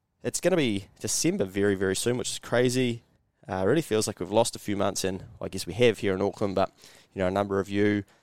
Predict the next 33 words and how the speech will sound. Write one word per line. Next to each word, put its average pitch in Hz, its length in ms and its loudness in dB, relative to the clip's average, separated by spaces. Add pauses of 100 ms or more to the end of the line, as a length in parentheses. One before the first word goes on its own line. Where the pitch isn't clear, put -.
(200)
uh, 95 340 -2
wouldn't 110 280 -2
have. 107 220 2
But 101 200 2
by 107 100 2
the 107 80 0
time 156 260 2
I 113 80 0
come 110 200 -2
to 110 100 -6
you 101 80 -2
next 120 380 -2
Friday, 95 600 2 (220)
we 110 120 -2
will 120 100 2
be 104 100 -4
going 101 300 2
into 98 560 -2 (240)
the - 80 -10
traffic - 440 -4
light, 98 300 4 (540)
which - 180 -8
is 98 120 -6
very 98 340 0
exciting. 110 840 0 (760)
I 95 60 -14
probably 117 240 0
won't 104 180 2
be 98 80 -2
able 98 80 2
to 92 60 -2
record 101 540 0 (600)
the 95 480 0